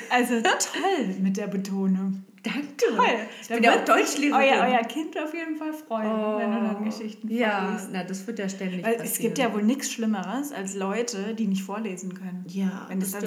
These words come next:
Speaker 2: stimmt.
Speaker 1: richtig so langweilig und
Speaker 2: Und
Speaker 1: stotterig
Speaker 2: stockend.
Speaker 1: ist.
Speaker 2: Ja,
Speaker 1: Oh,
Speaker 2: genau.
Speaker 1: und ohne Betonung.
Speaker 2: Ja, ohne Betonung geht gar
Speaker 1: Ja.
Speaker 2: nicht.
Speaker 1: Also meine Eltern konnten zum Glück super vorlesen.
Speaker 2: Sehr gut.
Speaker 1: Ja.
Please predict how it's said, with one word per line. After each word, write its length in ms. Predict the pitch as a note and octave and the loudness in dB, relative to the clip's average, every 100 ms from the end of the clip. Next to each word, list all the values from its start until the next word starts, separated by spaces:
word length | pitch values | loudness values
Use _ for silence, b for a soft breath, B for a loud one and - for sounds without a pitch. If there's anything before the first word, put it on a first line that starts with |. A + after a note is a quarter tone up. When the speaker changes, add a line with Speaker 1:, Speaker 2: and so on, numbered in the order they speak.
| F#3+ | -6
Speaker 2:
stimmt. 40 | |
Speaker 1:
richtig 200 | F#3 - - | -8 -10 -8
so 60 | |
langweilig 600 | F#3+ F#3+ A3 A#3 G#3+ G#3 G#3+ | -4 0 2 2 0 -4 -2
und 40 | |
Speaker 2:
Und 80 | A3 | 0
Speaker 1:
stotterig 540 | A3 G3+ G#3 A#3+ C4+ A#3+ | 0 0 0 0 0 0
Speaker 2:
stockend. 180 | G3+ G3+ | -2 -6
Speaker 1:
ist. 120 | G3 A3 | -8 -4
Speaker 2:
Ja, 320 | A3 F#3+ F#3+ | 0 0 0
Speaker 1:
Oh, 60 | |
Speaker 2:
genau. 180 | G#3+ G#3+ | -2 0
Speaker 1:
und 140 | A3+ A#3+ | 2 4
ohne 240 | A3+ A3 | 4 4
Betonung. 800 | G3 F#3+ - A#3 D#4 A3+ F#3 F#3+ - | 2 -4 -4 -2 0 0 -2 -6 -6
Speaker 2:
Ja, 260 | G3 G#3+ - | 0 0 0
ohne 120 | G#3 | -2
Betonung 480 | F#3+ F#3+ - G3+ G3+ | -2 -4 -4 -4 -4
geht 220 | G3 G3 | -4 -4
gar 220 | F#3+ F3+ | -4 -4
Speaker 1:
Ja. 60 | F#3 | -2
Speaker 2:
nicht. 220 | F#3+ F#3 | -4 -4
Speaker 1:
Also 140 | G#3 A3 | 0 2
meine 300 | A#3+ C4+ A#3 | 2 2 0
Eltern 260 | A#3+ A#3+ | -2 -2
konnten 300 | A#3+ G#3+ G#3 | -2 -2 -4
zum 240 | G#3+ G#3 F#3+ | -4 -4 -2
Glück 340 | A3 A#3+ - - | -2 -4 -6 -16
super 560 | G3 G3 D4 D#4 C#4+ | -6 0 2 2 -4
vorlesen. 640 | D4 D4+ D4 D4+ D4+ D#4 F#4 | -6 -6 -6 -6 -8 -8 -8
Speaker 2:
Sehr 300 | G3+ F3 F#3+ | -6 -6 -6
gut. 160 | G3+ | -4
Speaker 1:
Ja. 240 | A3+ A3+ | 0 0